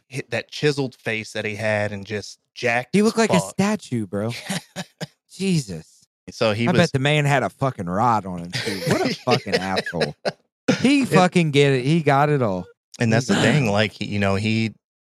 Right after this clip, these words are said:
Speaker 1: he was the absolute poster child for a soldier. Like, what a
Speaker 2: Yeah, like
Speaker 1: soldier should look like.
Speaker 2: Yep. Yeah, I
Speaker 1: And
Speaker 2: agree with that.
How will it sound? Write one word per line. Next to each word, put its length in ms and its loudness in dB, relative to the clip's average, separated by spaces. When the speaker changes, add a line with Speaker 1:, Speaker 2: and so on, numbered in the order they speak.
Speaker 1:
he 200 0
was 440 -2
the 260 2
absolute 540 -2
poster 360 -4
child 400 -6
for 540 -8
a 120 -6
soldier. 460 -6
Like, 200 -10
what 140 -2
a 120 -6
Speaker 2:
Yeah, 160 4
like 180 0
Speaker 1:
soldier 100 -2
should 260 -4
look 200 -2
like. 240 -12
Speaker 2:
Yep. 200 -6
Yeah, 80 -10
I 40 -4
Speaker 1:
And 200 0
Speaker 2:
agree 120 0
with 180 -4
that. 220 -6